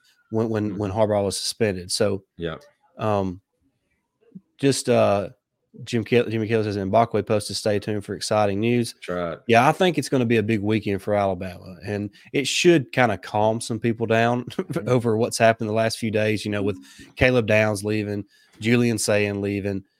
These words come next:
Speaker 1: Uh, but, you know, it is what it is. And look, I, I think out of all the guys that left, I think Caleb Downs is the one guy I wish would have stayed.
Speaker 2: Mm-hmm.
Speaker 1: Uh,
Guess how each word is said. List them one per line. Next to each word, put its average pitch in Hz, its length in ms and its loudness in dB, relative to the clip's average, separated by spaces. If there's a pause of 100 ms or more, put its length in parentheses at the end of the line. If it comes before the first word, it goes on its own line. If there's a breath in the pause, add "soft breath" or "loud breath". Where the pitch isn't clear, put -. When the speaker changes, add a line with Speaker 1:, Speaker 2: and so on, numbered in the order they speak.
(340)
Speaker 1:
Uh, 92 460 -2 (220)
but, 104 240 -2 (360)
you 110 160 -4
know, 98 240 -8
it 127 160 2
is 139 180 2
what 170 140 2
it 156 100 2
is. 127 280 0
And 107 160 -4
look, 127 180 0 (480)
I, 110 200 -6
I 135 140 0
think 143 380 0 (420)
out 120 140 2
of 104 80 2
all 123 220 4
the 117 80 0
guys 110 320 -2
that 107 100 -6
left, 113 380 0
I 87 60 -10
think - 260 -8
Caleb 113 280 0
Downs 110 280 -2
is 101 100 -8
the 98 80 -6
one 104 200 -4
guy 104 200 0
I 92 40 0
wish 101 300 -4
would 104 120 -6
have 87 80 -12
stayed. 117 540 0 (440)
Speaker 2:
Mm-hmm. 92 260 -10 (800)
Speaker 1:
Uh, 101 280 2